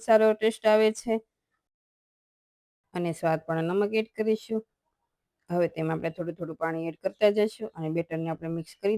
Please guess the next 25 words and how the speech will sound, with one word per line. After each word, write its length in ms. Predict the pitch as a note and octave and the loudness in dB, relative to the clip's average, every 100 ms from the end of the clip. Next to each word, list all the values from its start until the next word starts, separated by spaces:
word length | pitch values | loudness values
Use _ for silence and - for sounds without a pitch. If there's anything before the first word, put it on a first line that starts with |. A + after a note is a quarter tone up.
| G#3 | 2
દઈએ. 260 | G#3 G#3 G#3+ - _ _ _ _ _ _ | 4 4 2 -4 _ _ _ _ _ _
અને 100 | E3 D#3+ | -4 -4
આપણે 240 | D#3+ D#3+ | -2 -2
એમાં 200 | E3 E3 F3 | 0 0 -2
એકસાથે 340 | - E3 F3+ F3 | -2 -4 -2 -2
પાણી 200 | E3+ F3 | -2 2
નહીં 140 | G#3 G#3+ | 2 2
એડ 80 | G#3+ | 0
કરીએ, 180 | G#3+ G#3+ G#3 | -2 -4 -4
થોડું 180 | F3 E3 | -8 -8
થોડું 200 | D#3+ D#3+ | -10 -6
પાણી 200 | E3 E3+ | -4 -4
એડ 60 | E3+ | -6
કરતા 260 | G#3 G#3+ G#3+ G#3+ | -10 0 2 2
જઈશું. 340 | A3+ - A3 - _ _ _ _ _ _ _ | 0 0 -6 -6 _ _ _ _ _ _ _
તો 40 | - E3 | -6 -4
એકદમ 280 | E3+ E3+ F3 E3 | -2 -2 -2 0
સારી 260 | E3 E3+ D#3+ | 0 0 -2
રીતે 200 | D#3+ E3+ E3 | -6 -6 -8
બધું 260 | D#3+ E3+ - | -6 -8 -2
છે 100 | G3 | -2
એ 40 | F3+ | 0
મિક્સ 200 | E3+ - - | -4 -6 -2
કરી 200 | G3+ A3 G#3+ | 2 4 4
લઈએ. 240 | A3 A3 | 4 4